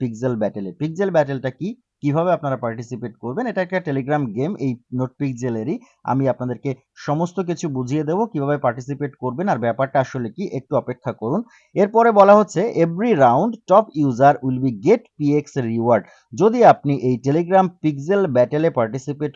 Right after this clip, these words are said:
করেন এবং যদি আপনি উইন করেন তাহলে আপনি বড় রিওয়ার্ড পাবেন, যেটা আপনার অল্প ব্যালেন্স থেকে একবারে আপনাকে এই এয়ারড্রপের জন্য যে ক্রাইটেরিয়া রাখা হয়েছে ওয়ান লাখ পিএক্স, সেটা ফিল আপ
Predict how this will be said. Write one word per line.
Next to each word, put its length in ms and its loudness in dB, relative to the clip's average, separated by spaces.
করেন 320 0
এবং 260 2
যদি 240 0
আপনি 260 0
উইন 260 0
করেন 380 -2
তাহলে 260 2
আপনি 200 0
বড় 260 6
রিওয়ার্ড 480 2
পাবেন, 260 -2
যেটা 300 2
আপনার 280 2
অল্প 320 4
ব্যালেন্স 400 4
থেকে 340 -4
একবারে 560 2
আপনাকে 360 -4
এই 220 0
এয়ারড্রপের 640 0
জন্য 280 -4
যে 100 -4
ক্রাইটেরিয়া 560 -2
রাখা 260 0
হয়েছে 300 -4
ওয়ান 220 -2
লাখ 180 0
পিএক্স, 360 -6
সেটা 200 -6
ফিল 240 -6
আপ 120 0